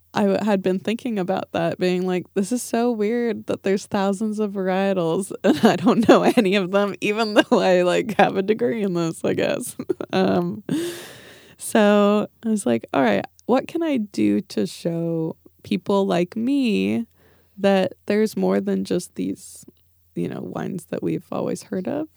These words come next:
So I decided that I wanted to focus on lesser known regions and varietals that are, like, quote unquote on the margins. Uh,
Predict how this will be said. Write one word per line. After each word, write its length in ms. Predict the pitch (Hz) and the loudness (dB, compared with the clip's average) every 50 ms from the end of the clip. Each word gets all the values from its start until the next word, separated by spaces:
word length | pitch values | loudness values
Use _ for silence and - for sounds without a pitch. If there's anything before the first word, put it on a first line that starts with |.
| _ - - | _ -20 -20
So 500 | - - - - 190 180 180 175 175 180 - - _ - | -20 -14 -8 -4 -2 -2 -2 -2 -4 -6 -8 -12 _ -8
I 80 | - 160 | -6 -4
decided 480 | 160 170 - - - 170 165 160 156 | -4 -4 -6 -4 -4 -4 -4 -4 -4
that 140 | - 160 160 | -4 -6 -4
I 80 | 160 160 | -4 -4
wanted 300 | 156 156 156 156 156 - | -4 -4 -6 -8 -10 -12
to 160 | - - 170 | -18 -20 -20
focus 640 | - - - 156 156 - - - - 170 - - - - | -12 -8 -6 -6 -6 -6 -8 -8 -8 -8 -10 -12 -12 -8
on 380 | - 160 160 156 147 147 - - _ _ - | -4 -4 -4 -4 -4 -6 -10 -14 _ _ -6
lesser 460 | 165 180 180 196 - - - 175 170 | -2 0 0 0 -2 -4 -6 -4 -4
known 400 | 165 160 156 - - 156 151 143 143 | -2 -2 -2 -2 -4 -4 -4 -4 -4
regions 580 | 151 156 151 156 - 151 147 143 - 170 - | -2 -2 -2 -2 -4 -6 -6 -6 -6 -8 -6
and 140 | 160 156 151 | -6 -6 -6
varietals 760 | 160 151 - - - - - - - - - - 180 - - _ | -6 -6 -6 -6 -6 -6 -6 -6 -6 -6 -6 -8 -10 -14 -14 _
that 140 | - 160 151 | -8 -6 -6
are, 180 | - 185 185 175 | -6 -6 -6 -6
like, 100 | 180 - _ _ _ - | -8 -8 _ _ _ -16
quote 240 | - - 180 160 160 | -8 -6 -4 -4 -4
unquote 360 | 151 156 156 - 170 160 - | -4 -6 -6 -6 -6 -6 -4
on 140 | - 170 170 | -4 -4 -4
the 60 | 175 | -4
margins. 560 | 165 160 151 151 165 - - 240 285 349 349 - _ _ - _ _ _ _ _ - _ _ _ _ _ _ _ _ _ _ - | -4 -4 -4 -6 -6 -6 -6 -6 -6 -6 -8 -12 _ _ -20 _ _ _ _ _ -20 _ _ _ _ _ _ _ _ _ _ -4
Uh, 300 | 180 180 175 175 165 | -2 0 0 0 -2